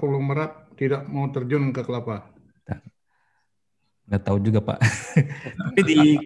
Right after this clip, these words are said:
Speaker 2: Pangandaran itu sempat ada sinar, sinar mas, Pak, kalau nggak salah, Pak.
Speaker 1: Itu yang harus dijawab oleh alumni I T B gitu ya. <laughs> Itu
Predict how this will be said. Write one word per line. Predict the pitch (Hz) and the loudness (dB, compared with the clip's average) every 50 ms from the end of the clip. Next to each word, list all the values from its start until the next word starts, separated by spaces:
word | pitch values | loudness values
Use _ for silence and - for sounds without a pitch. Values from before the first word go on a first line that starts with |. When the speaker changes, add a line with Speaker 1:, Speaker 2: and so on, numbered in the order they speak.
| - - | 2 4
Speaker 2:
Pangandaran | 156 151 147 151 147 151 147 147 170 | 4 6 6 6 6 4 4 4 2
itu | 196 - - _ _ | 0 -2 -2 _ _
sempat | - - 151 143 165 139 | -2 -2 2 4 6 6
ada | 147 151 151 139 | 6 6 6 4
sinar, | - 156 147 156 160 151 151 151 147 | 4 2 4 4 4 4 4 2 0
sinar | - - 156 156 170 190 208 | 0 -2 2 2 4 6 6
mas, | 190 160 147 | 6 4 4
Pak, | - - 123 | 4 0 2
kalau | 110 117 113 | 2 2 0
nggak | 113 - | -2 -2
salah, | 123 113 107 104 - | -4 -2 -2 0 0
Pak. | - - - | 0 0 2
Speaker 1:
Itu | 240 | 2
yang | 233 220 202 156 | 2 2 2 2
harus | 160 147 143 | 2 2 2
dijawab | 180 175 170 175 196 202 | 2 0 0 -2 0 0
oleh | 220 180 175 180 175 | 2 4 4 4 4
alumni | 175 180 170 165 165 165 175 180 | 4 2 2 2 4 4 4 4
I | 175 175 | 4 6
T | 190 185 180 | 6 6 8
B | 175 175 175 165 156 143 131 131 | 8 8 6 6 4 0 -2 -4
gitu | 120 131 131 135 123 | 0 2 2 2 2
ya. | 131 - - - | 0 -2 -4 -4
<laughs> | 247 190 - - | -4 -4 -6 -8
Itu | - - | -10 -8